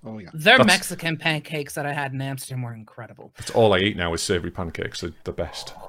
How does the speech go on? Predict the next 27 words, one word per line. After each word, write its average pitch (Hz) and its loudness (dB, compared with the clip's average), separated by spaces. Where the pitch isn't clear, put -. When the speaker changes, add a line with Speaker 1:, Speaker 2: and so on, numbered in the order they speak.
Speaker 2:
So, - 0
Speaker 1:
Uh, 220 2
Speaker 2:
so 185 -2
Speaker 1:
Dutch 170 4
Speaker 2:
good. 147 -2
Speaker 1:
House 139 0
in 131 0
London 123 -2
is 123 -6
a, 120 -2
uh, 120 -6
a, 117 -6
a 131 -12
Dutch - -8
pancake 135 -8
Speaker 2:
Yes, 277 4
Speaker 1:
restaurant. 165 0
Speaker 2:
I've 175 -2
been 220 4
there. 147 2
Speaker 3:
Ooh. 95 -4
Speaker 1:
It's - -20
very 123 -6
good. 110 -14
Speaker 2:
So - -10
good. 143 -2
Uh, 208 8